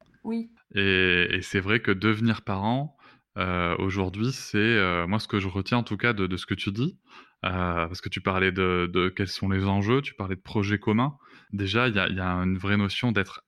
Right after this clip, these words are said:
Speaker 2: acteur et actrice de, de, de, de, de,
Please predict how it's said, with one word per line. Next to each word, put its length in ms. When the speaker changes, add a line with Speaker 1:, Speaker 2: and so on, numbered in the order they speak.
Speaker 2:
acteur 500
et 60
actrice 600
de, 500
de, 140
de, 140
de, 120
de, 160